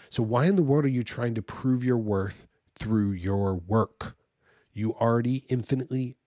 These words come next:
valuable according to what Jesus did on the cross. So the antidote to looking for your work as your worth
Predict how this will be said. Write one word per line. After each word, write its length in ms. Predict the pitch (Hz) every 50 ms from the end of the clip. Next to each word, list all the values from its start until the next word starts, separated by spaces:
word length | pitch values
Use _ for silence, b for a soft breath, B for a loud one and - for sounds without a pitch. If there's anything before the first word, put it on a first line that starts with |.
| _ _
valuable 760 | 113 104 104 110 104 98 110 110 107 104 95 92 87 87 - -
according 400 | - - - 117 107 101 98 92
to 280 | - - - 98 87 95 98 _ b b b b b b b b b b b b b b
what 160 | _ 107 98
Jesus 340 | - - 104 92 90 92 -
did 160 | - 92 87
on 120 | 90 85 85
the 60 | 85
cross. 600 | - - - 107 92 85 90 - - - - - _ _ _ _ _ _ _ _ _ _ _ _ _ _ _ _ _ _ _ _ _ _ _
So 160 | _ - -
the 160 | 123 - - -
antidote 580 | 135 143 160 170 147 117 113 101 101 - -
to 120 | - 117 113
looking 320 | 117 139 135 - 151 131
for 420 | 113 - 123 117 113 110 110 - _ _ _
your 360 | 107 104 110 127 143 160 170
work 520 | 143 120 117 110 95 90 - - - - _ _ _
as 280 | - 107 98 87 92
your 160 | 110 120 127 120
worth 600 | 104 92 113 123 107 - 110 110 - - -